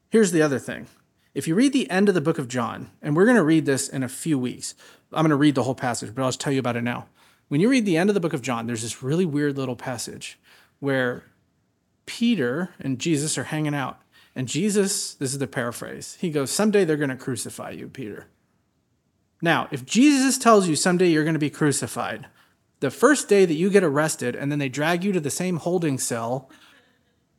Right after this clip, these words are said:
where they held Jesus right before his crucifixion, you got to imagine Peter is freaking out.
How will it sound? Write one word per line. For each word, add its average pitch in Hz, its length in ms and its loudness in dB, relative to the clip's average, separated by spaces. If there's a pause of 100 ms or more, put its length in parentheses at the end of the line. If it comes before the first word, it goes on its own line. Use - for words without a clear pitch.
(260)
where 156 160 4
they 151 160 4
held 160 260 4
Jesus 175 420 2
right 170 160 4
before 165 300 0
his 185 180 0
crucifixion, 147 880 -2 (220)
you 135 140 -6
got 190 240 8
to 254 120 6
imagine 208 500 8
Peter 180 380 2
is 151 180 2
freaking 139 340 0
out. 113 200 -6